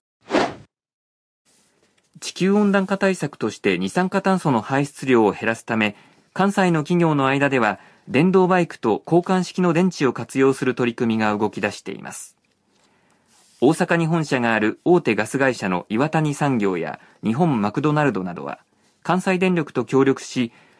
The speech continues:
今月十八日から京都市内で業務で使うガソリンのバイクを一部電動バイクに置き換えました。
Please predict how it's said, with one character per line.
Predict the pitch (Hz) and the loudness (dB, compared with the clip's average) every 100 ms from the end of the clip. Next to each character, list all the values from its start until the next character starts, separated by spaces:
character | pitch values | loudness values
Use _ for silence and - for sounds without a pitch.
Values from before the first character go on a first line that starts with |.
| _ _ | _ _
今 | - 170 | 0 2
月 | 185 175 139 | 4 2 0
十 | 156 | 0
八 | 165 170 170 | 0 0 0
日 | 165 - | -2 -2
か | 101 | -4
ら | 90 - _ _ - | -4 -10 _ _ 0
京 | 175 | 0
都 | 190 | 2
市 | 185 185 | 0 0
内 | 135 | 2
で | 98 92 - _ _ | 0 -2 -4 _ _
業 | 113 160 | 2 4
務 | 202 175 | 4 4
で | 143 | 0
使 | - 131 | 0 0
う | 117 | 0
ガ | 117 | 0
ソ | 170 | 2
リ | 175 | 2
ン | 175 | 2
の | 170 | 2
バ | 165 | 0
イ | 147 | -2
ク | - 95 | -2 -4
を | - _ | -4 _
一 | 110 101 143 | -8 -4 -2
部 | 104 | -2
電 | 85 139 175 | 0 2 2
動 | 185 175 | 2 2
バ | 170 | 0
イ | 143 | 0
ク | 107 | -4
に | 85 | -4
置 | 90 - | -8 -8
き | |
換 | 92 87 | -6 -6
え | |
ま | 85 | -8
し | - | -14
た。 | - | -14